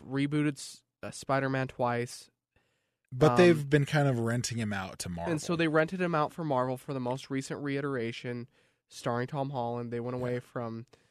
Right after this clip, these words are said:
Speaker 1: um,
Speaker 2: Andrew Garfield.
Speaker 1: Andrew Garfield, and then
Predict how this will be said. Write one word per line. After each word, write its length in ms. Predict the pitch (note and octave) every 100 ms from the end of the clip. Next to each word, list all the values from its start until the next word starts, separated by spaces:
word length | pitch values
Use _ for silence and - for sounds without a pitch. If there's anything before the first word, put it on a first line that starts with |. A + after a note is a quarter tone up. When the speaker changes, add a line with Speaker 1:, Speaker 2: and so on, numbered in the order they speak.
| _ _ -
Speaker 1:
um, 540 | B2 G#2+ A2 A2+ A2+ - _ _ _ -
Speaker 2:
Andrew 240 | G#2 G#2
Garfield. 460 | F2+ E2+ - F2 F2+
Speaker 1:
Andrew 260 | C3+ C#3 C#3
Garfield, 640 | B2+ B2 - B2 A#2+ A2+
and 180 | - B2
then 380 | A#2 A2+ A2+ A2